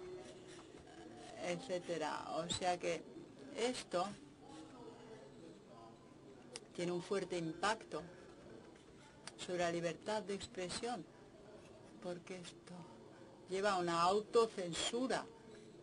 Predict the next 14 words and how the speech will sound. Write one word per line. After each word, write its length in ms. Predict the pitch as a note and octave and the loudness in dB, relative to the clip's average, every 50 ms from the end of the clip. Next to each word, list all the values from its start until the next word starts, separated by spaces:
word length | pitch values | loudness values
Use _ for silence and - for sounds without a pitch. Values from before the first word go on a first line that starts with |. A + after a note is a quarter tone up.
| - - - - - - - - - - | -14 -14 -14 -14 -14 -14 -12 -12 -8 -4
por 180 | E3+ E3 D#3 D#3 | -2 -2 0 2
parte 320 | F3+ E3+ D#3+ D#3+ E3+ F3 | 2 2 2 0 0 0
de 100 | E3+ E3 | 2 4
los 260 | D#3+ D#3+ D#3 D#3 - | 4 2 2 2 -2
usuarios. 840 | F3 D#3+ - - E3+ D#3 D#3 D3+ D3+ D#3+ E3 F3+ - - - - - - - - - - - - - - - - - - - - - - - - - - - | -4 -6 -4 -2 0 2 2 2 0 -2 -4 -6 -4 -2 -2 -2 -2 -6 -14 -16 -14 -14 -14 -14 -14 -16 -16 -16 -18 -18 -18 -18 -18 -18 -18 -18 -16 -12 -6
O 60 | - | -4
sea 160 | - E3 D3+ | -4 -4 -4
que 100 | C#3 D#3 | -2 -2
ahí 320 | D3 D3 C3+ C#3+ D3 D#3 | -2 0 0 0 2 4
hay 260 | D#3+ E3 E3+ D#3+ D#3 D3 | 4 4 4 4 4 2
un 540 | B2+ B2 A2 A#2+ C3 C3+ B2+ C#3+ C#3+ D3 | 0 -2 -2 -2 0 0 0 0 -2 0
vínculo 840 | D3 D#3 D#3+ D#3+ D#3 - F3 E3+ F3 F3 D#3+ D3+ D3 D3 C#3+ C#3+ C3+ - | 2 2 2 2 2 0 2 2 4 4 4 4 4 2 2 2 0 0
clarísimo 760 | - D#3+ D3+ D3+ F#3+ A3+ G#3+ - - F3+ D#3+ D3 C3 - C#3+ - | 0 0 2 2 2 2 2 0 0 0 0 0 -2 -4 -6 -8
entre 320 | - - - - - | -10 -10 -12 -12 -12